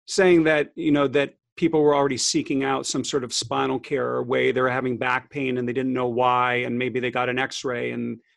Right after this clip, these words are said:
there was scoliosis there, that they may not have known they were seeking out care from a chiropractor, um, but they may not have even known that they had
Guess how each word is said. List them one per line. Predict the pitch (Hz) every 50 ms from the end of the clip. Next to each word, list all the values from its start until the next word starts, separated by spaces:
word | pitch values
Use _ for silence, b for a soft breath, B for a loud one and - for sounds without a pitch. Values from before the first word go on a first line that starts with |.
| _ -
there | - 123
was | 123 113 -
scoliosis | - - 139 127 127 131 139 147 151 147 - 139 123 - -
there, | 127 123 123 123
that | 110 123 123 127 - - _ _ _ _ _ _ _ _
they | 139 123 139 143
may | 147 147 143
not | 135 135 127
have | 127 120
known | 127 135 147 151 143 139 135
they | 131 123
were | 127 123
seeking | - - - 135 - 135 127 123
out | 123 123 123 -
care | - 139 135 127
from | 117 - 127 113
a | 113
chiropractor, | - - 165 165 165 156 156 147 131 123 123 - - 127 123 120 123 110 _ _ _ _ _ _ _ _
um, | - 123 127 120
but | 117 131 120
they | 135 131
may | 127 127 123
not | 123 120 120
have | 120 113
even | 120 117 107 113 117 120
known | 123 123 127 123 113
that | 113 -
they | - 110
had | - - 117 120 -